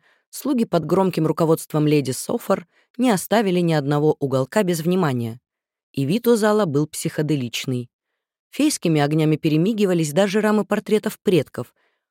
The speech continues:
а у камина, подпирая лепной потолок кривой макушкой, стояла пушистая ель.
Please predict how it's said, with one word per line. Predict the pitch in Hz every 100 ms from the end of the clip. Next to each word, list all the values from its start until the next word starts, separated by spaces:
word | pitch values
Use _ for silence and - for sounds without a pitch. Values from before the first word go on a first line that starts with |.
| _ -
а | 151
у | 139
камина, | 139 151 233 240
подпирая | - 180 180 175 165
лепной | 156 160 151
потолок | - - 151 139
кривой | - 147 139
макушкой, | 131 - 254 - 208 190 - _ _
стояла | - - 127 147 185 170
пушистая | - - 131 - 131
ель. | 123 117 117